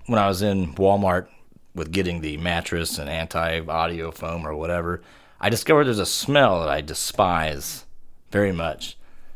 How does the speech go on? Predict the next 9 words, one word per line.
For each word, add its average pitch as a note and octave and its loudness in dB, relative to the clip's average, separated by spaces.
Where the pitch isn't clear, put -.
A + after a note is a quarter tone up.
It's, - -2
it's A2 2
that G2+ 6
Hobby A2 2
Lobby D3 4
smell, D3+ 2
like F2+ 2
the F2 2
fucking, A2+ 2